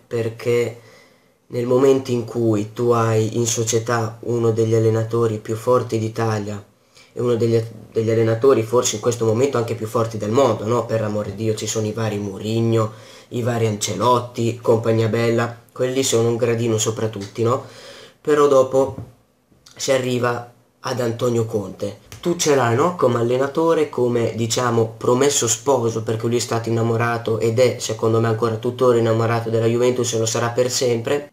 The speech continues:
E nel momento in cui tu fai o prometti a una certa persona determinate cose e poi non le mantieni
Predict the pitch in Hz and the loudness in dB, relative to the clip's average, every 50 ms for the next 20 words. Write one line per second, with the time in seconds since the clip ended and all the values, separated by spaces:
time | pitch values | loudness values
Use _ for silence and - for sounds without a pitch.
0 | _ _ - 175 175 170 175 170 170 170 175 208 214 214 - 165 151 139 - - | _ _ -6 -2 0 2 2 4 4 4 4 4 2 2 0 -2 -4 -4 -2 0
1 | 135 127 120 110 113 - 143 147 151 143 - - _ _ _ _ - - - 127 | 0 2 2 0 0 0 0 2 2 0 -2 -6 _ _ _ _ -20 -12 -8 -6
2 | 123 120 117 117 113 113 113 113 - - - _ _ _ _ _ _ _ _ _ | -4 -2 0 0 0 0 0 -2 -6 -12 -20 _ _ _ _ _ _ _ _ _
3 | _ _ _ _ _ _ _ _ _ - 143 147 139 - - - - _ _ _ | _ _ _ _ _ _ _ _ _ 4 4 6 6 4 0 -6 -14 _ _ _
4 | _ _ _ _ _ _ _ _ _ _ _ _ - 143 143 143 147 143 104 113 | _ _ _ _ _ _ _ _ _ _ _ _ 0 4 4 6 6 4 4 2
5 | 110 - - - 113 113 110 - - - - 135 143 139 135 131 123 117 113 - | 0 -4 -8 -6 -6 -4 -4 -6 -8 -6 -2 2 4 4 4 4 2 0 0 2
6 | 135 131 120 110 123 117 110 123 120 113 110 - - 135 127 120 113 107 101 101 | 2 2 2 0 -4 -4 -2 0 0 0 0 0 0 2 2 2 2 0 -2 -4
7 | 107 110 - - _ _ _ _ _ _ - 123 117 - 135 123 127 127 127 131 | -6 -8 -12 -18 _ _ _ _ _ _ -4 -4 -2 2 2 2 2 2 4 4
8 | 139 143 139 - 123 113 - - 143 139 135 127 127 123 123 120 117 117 113 - | 4 2 2 0 -2 -4 0 2 4 4 6 4 4 2 2 0 2 0 0 2
9 | 143 135 127 120 120 120 123 123 123 120 120 120 120 127 123 120 120 127 139 143 | 2 4 4 4 4 2 2 2 0 0 -2 -2 -2 -2 0 0 0 0 -2 -4
10 | 139 | -4